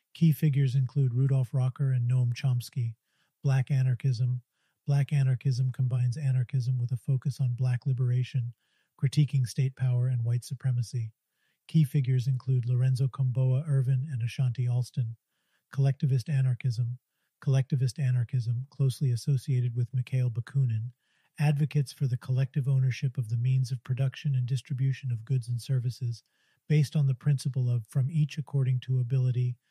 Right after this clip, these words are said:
to each according to work done. Magonism.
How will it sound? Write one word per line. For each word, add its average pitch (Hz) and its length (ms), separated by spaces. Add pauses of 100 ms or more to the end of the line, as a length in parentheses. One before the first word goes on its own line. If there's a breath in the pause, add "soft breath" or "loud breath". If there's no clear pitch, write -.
(220)
to 147 100
each 143 300
according 127 400
to 127 100
work 120 220 (100)
done. 113 280 (840)
Magonism. 123 640